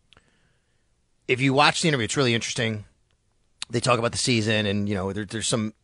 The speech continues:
stuff in there. Four minutes in, there's a question about the season turning around and offensive coordinator and the change.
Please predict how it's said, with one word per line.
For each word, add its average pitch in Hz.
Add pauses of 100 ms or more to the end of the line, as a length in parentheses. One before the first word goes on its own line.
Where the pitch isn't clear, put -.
(240)
stuff -
in 107
there. 85 (880)
Four 185
minutes 269
in, 131 (720)
there's 120
a 135
question 170
about 131
the 127
season 131
turning 117
around 113
and 104
offensive 117
coordinator 113
and 110
the 107
change. -